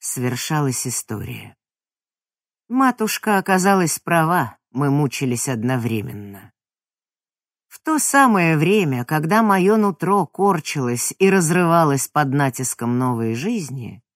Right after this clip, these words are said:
Савонарола слушал собственные вопли,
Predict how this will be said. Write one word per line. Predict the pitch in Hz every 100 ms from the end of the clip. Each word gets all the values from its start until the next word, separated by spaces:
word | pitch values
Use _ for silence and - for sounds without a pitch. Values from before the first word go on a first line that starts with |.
| _ _ - _
Савонарола | - - 185 233 247 254 294 277
слушал | 254 - 247 254 - 247 233
собственные | - 269 - - 143 135 135 135 139
вопли, | 135 123 - 127 117